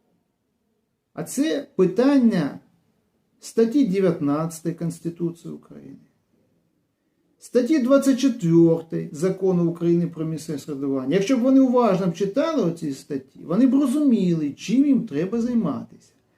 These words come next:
Там є три моменти, на які треба зверн-, звернути їм увагу. Вони мають це знати автоматично, що там наголошено.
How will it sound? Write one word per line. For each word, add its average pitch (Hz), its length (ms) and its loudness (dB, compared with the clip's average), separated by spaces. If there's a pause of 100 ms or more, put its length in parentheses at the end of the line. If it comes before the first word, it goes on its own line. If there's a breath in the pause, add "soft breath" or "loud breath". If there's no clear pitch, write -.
(120)
Там 269 260 4
є 262 140 6
три 233 380 0
моменти, 208 800 2 (340)
на 165 120 -2
які 190 220 -2
треба 214 480 0
зверн-, 165 600 0 (120)
звернути 175 640 0
їм 175 280 -2
увагу. 220 380 -2
Вони 226 260 2
мають 233 460 2
це 208 160 -2
знати 214 560 0
автоматично, 196 920 -6 (340)
що 233 260 -4
там 208 200 -8
наголошено. - 560 -8